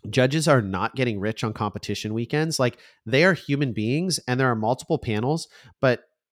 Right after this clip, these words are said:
if you think you have a cheer hangover after a cheer weekend, try being a judge. Those people wake up, they start judging from the very first mini team or youth team or whoever performs first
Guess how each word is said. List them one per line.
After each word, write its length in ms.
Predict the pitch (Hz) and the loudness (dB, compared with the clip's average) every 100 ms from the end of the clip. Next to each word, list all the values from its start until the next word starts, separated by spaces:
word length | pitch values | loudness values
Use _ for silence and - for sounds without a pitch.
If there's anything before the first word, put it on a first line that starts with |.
| _ _ _ _ | _ _ _ _
if 220 | 143 131 | 2 2
you 220 | 131 180 233 | 0 -2 -2
think 320 | 269 247 - | -2 -6 -6
you 420 | 107 107 131 156 | -4 2 4 4
have 220 | 160 156 | 6 6
a 60 | 151 | 4
cheer 340 | - 127 123 | 0 0 2
hangover 520 | 131 143 147 156 151 135 | 2 0 2 0 2 2
after 260 | 123 117 | 2 0
a 40 | 101 | -4
cheer 280 | - 120 | -2 -2
weekend, 440 | 135 143 165 180 175 - - _ - | 0 -2 -2 -4 -6 -12 -20 _ -8
try 280 | - 202 | 0 0
being 240 | 269 294 277 | 2 0 0
a 40 | |
judge. 600 | 120 - 107 73 - - - | -8 -4 -2 -2 -8 -16 -4
Those 320 | 117 165 196 | 2 2 2
people 480 | - 208 196 175 107 | -2 -2 0 0 2
wake 300 | 123 165 120 | 2 2 2
up, 320 | 113 170 - _ _ - | 2 2 -2 _ _ -2
they 140 | 143 | 0
start 340 | 160 208 196 135 | 2 4 2 2
judging 500 | 131 120 123 156 156 | 0 2 0 -2 -2
from 200 | 131 117 | -4 -2
the 80 | 101 | -4
very 340 | 92 117 147 | 0 2 2
first 400 | 143 147 147 - | 2 0 0 -2
mini 260 | 117 110 107 | -2 -2 -4
team 440 | - 123 151 160 | -2 -2 0 0
or 240 | 120 117 | 0 0
youth 340 | 110 107 120 - | -2 0 -2 -2
team 240 | 139 131 | -4 -2
or 80 | 113 | 0
whoever 260 | 120 143 151 | 2 2 2
performs 440 | 127 120 107 101 | -2 -2 -4 -4
first 460 | - 98 160 - | -6 -4 -4 -6